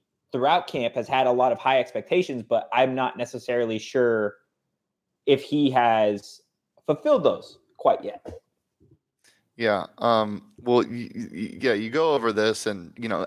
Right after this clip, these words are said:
Speaker 2: X is usually your number one wide receiver. So we assumed Brian Thompson, uh, or Andre Johnson was gonna be that guy, returning guys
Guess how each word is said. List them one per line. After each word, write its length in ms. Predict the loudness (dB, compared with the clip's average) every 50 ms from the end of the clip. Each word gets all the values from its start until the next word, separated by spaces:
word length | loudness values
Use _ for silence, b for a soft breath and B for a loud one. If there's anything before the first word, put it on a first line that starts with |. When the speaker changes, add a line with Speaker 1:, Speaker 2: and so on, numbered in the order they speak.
| -2 -2
Speaker 2:
X 260 | -2 -2 -2 0 -2
is 160 | 0 0 0
usually 360 | -4 -4 -4 -4 -2 -4 -2
your 140 | 0 0 0
number 340 | 2 2 0 2 0 -2 -2
one 300 | 2 2 2 2 2 0
wide 260 | -2 -2 -2 -2 -2
receiver. 520 | -4 -6 -4 -4 -4 -4 -4 -6 -8 -8 -8
So 400 | -8 -2 0 2 2 2 0 -4 B B B B B B B
we 120 | 0 0 0
assumed 440 | 0 0 0 0 0 0 -2 -2
Brian 320 | 0 2 2 4 2 0 0
Thompson, 540 | -2 -2 -2 -2 -4 -6 -8 -8 -8 -10 -10
uh, 100 | -10 -10 -10 -6 -2
or 220 | 0 2 4 4
Andre 320 | 4 2 2 0 -2 -2 0
Johnson 480 | 0 -2 -2 -2 -4 -6 -10 -8 -8
was 200 | -6 -6 -6 -4
gonna 160 | -4 -6 -4
be 140 | 0 0 2
that 180 | 2 2 2 2
guy, 180 | 0 0 0
returning 500 | 2 0 -2 -2 0 -2 -2 -2 -2 -2
guys 380 | 0 2 4 4 4 2 0